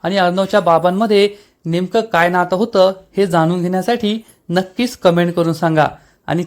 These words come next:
त्याचबरोबर आता ईश्वरी आणि अर्णवने ठरवलंय की काहीही झालं, यानंतर राजेशने कोणताही प्लॅन तयार केला तरी घाबरायचं नाही आणि राजेशसमोर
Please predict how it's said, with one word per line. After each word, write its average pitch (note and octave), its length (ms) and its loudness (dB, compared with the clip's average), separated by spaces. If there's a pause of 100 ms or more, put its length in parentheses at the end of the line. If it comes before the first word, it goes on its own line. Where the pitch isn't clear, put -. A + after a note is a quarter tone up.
त्याचबरोबर F3 600 2 (300)
आता D3+ 200 -2
ईश्वरी E3+ 460 -2 (200)
आणि F#3+ 180 0
अर्णवने F#3 460 0
ठरवलंय D#3+ 500 2 (380)
की A#3+ 80 -2
काहीही F#3 520 0
झालं, F#3 320 4 (420)
यानंतर F#3 540 2 (240)
राजेशने E3+ 480 -2
कोणताही F#3 500 -4
प्लॅन E3+ 380 2
तयार E3+ 180 2
केला G3 340 0 (340)
तरी G3+ 120 -2
घाबरायचं D#3+ 600 -2
नाही E3 300 0 (280)
आणि D#3+ 220 -2
राजेशसमोर D#3+ 640 0